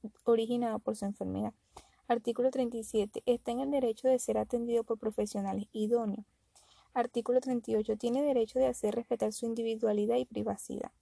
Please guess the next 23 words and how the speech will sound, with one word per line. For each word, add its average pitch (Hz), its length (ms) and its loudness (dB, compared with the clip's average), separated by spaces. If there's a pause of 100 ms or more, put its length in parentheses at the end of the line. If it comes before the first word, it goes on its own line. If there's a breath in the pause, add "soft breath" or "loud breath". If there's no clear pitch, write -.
Artículo 233 560 0
treinta 226 260 -4
y 220 60 0
nueve, 208 340 -2 (300)
tiene 247 240 0
derecho 247 360 2
a 240 40 -2
que 247 100 0
se - 160 -2
considere 214 540 0
a - 20 4
la 233 80 0
familia 226 480 0
como 208 300 -2
parte 202 420 -2
integrante 233 720 0
de 214 80 2
su 214 100 -6
asistencia 208 760 -4 (360 loud breath)
y 240 160 4
en 233 160 2
él 247 120 4
procurará 277 800 0